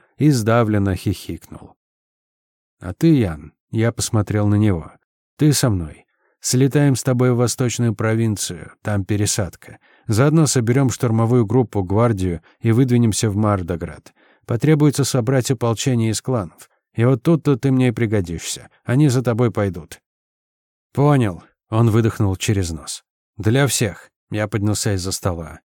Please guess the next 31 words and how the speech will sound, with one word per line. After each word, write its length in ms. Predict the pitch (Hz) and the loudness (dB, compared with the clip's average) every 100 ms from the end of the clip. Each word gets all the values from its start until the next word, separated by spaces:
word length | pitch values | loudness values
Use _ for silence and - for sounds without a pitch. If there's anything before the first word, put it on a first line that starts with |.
| _ _ _ | _ _ _
«Официально 580 | 127 139 151 170 156 143 | -2 0 2 4 4 4
я 280 | 139 131 135 | 4 2 2
остаюсь 440 | - 123 127 123 | 0 0 2 0
здесь, 580 | 101 104 135 107 - - _ _ | -2 -2 0 0 -2 -12 _ _
но 160 | 110 120 | -2 0
буду 260 | 123 143 135 | 2 2 0
снова 400 | 135 131 135 135 | 0 0 2 2
мелькать 500 | 131 123 120 123 127 | 0 0 0 0 0
везде, 420 | 117 101 107 123 | 0 0 0 0
где 180 | 101 107 | 0 -2
только 300 | 104 95 98 | -4 -2 -4
можно. 480 | 87 80 - - - _ _ | -4 -10 -16 -20 -20 _ _
И 120 | 113 | 2
еще, 420 | 139 131 160 143 | 4 2 2 0
друзья, 560 | 104 95 82 90 82 - _ _ | 0 -4 -6 -10 -12 -20 _ _
совсем 420 | - 127 113 151 | -4 -2 0 2
недавно 460 | 135 139 147 104 90 | 2 2 2 0 0
мы 160 | 110 120 | -2 0
потерпели 500 | 123 123 107 131 113 | -2 -2 0 0 0
поражение 520 | 113 107 117 113 107 | -2 -2 -2 -2 -2
под 180 | 110 104 | -2 -2
Нерском, 560 | 107 92 - - - _ | -4 -4 -10 -16 -20 _
но 180 | 120 131 | -2 -2
с 60 | |
тех 180 | - 123 | -2 -4
пор 180 | - 127 | 0 0
у 60 | 123 | 2
нас 320 | 127 120 - | 0 0 -4
были 380 | 95 117 123 123 | -2 0 0 -2
только 400 | 113 123 117 117 | -2 -2 -2 -2
победы, 540 | 110 98 87 - | -4 -4 -8 -12